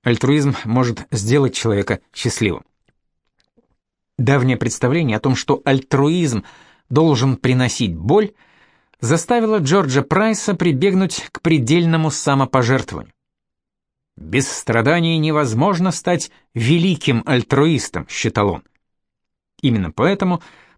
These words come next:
Прайс отказался от всякого имущества и перестал обращать на себя внимание. Он не понимал, что небрежение собой контрпродуктивно. Это хорошо известно работникам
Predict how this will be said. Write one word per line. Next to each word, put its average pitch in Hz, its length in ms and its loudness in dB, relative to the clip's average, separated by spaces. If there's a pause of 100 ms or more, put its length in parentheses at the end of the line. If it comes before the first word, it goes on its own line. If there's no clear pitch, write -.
Прайс 190 420 0
отказался 165 720 0
от 127 80 -2
всякого 139 540 -2
имущества 202 760 0
и 175 220 -2
перестал 143 540 0
обращать 143 480 0
на 123 80 0
себя 120 380 0 (260)
внимание. 110 500 0 (1120)
Он 156 160 2
не 175 80 2
понимал, 196 340 0
что - 300 -2 (400)
небрежение 151 920 2
собой 147 540 0 (100)
контрпродуктивно. 175 1120 0 (680)
Это 104 140 -8
хорошо 165 320 0
известно 143 400 0
работникам 165 680 0